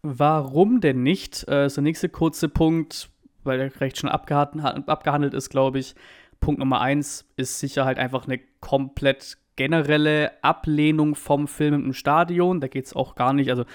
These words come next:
vor allem natürlich aus der aktiven Fanszene, aber, äh, gibt auch genug andere, ich sag mal, normale Fans, doof gesagt, die halt auch da keinen Bock drauf haben. Plus natürlich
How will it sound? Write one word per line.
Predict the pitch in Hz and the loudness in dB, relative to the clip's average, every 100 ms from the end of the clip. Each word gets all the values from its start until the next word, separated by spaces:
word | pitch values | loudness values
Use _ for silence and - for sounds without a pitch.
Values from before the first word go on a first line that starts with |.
| - - | -20 -14
vor | - 135 | -2 4
allem | 143 | 6
natürlich | 156 - 139 | 4 2 0
aus | 131 | 0
der | 131 | 0
aktiven | 120 139 123 | -2 -4 -8
Fanszene, | - 139 156 - 151 147 | -2 0 2 0 2 2
aber, | 123 120 120 - - _ | 2 0 -4 -8 -20 _
äh, | 120 117 117 113 - - _ | -4 -2 -2 -6 -12 -20 _
gibt | - - | -10 -8
auch | 120 | -6
genug | 131 127 123 | -4 -2 0
andere, | 135 135 127 | 0 2 0
ich | 123 - | -4 -8
sag | 127 123 | -10 -6
mal, | |
normale | 120 120 135 143 | -6 0 4 2
Fans, | 139 139 131 123 | 2 2 2 0
doof | 131 127 | -2 -2
gesagt, | 123 123 123 - | -2 -2 -2 -4
die | 127 | 0
halt | 120 117 - _ _ - | 2 0 -4 _ _ -2
auch | 139 | -2
da | - 123 | -2 -6
keinen | 117 | -6
Bock | 110 113 | -8 -10
drauf | - 117 | -6 -2
haben. | 131 127 131 131 | 2 2 2 -2
Plus | - 143 139 | 2 2 2
natürlich | 135 139 131 123 | -2 0 0 0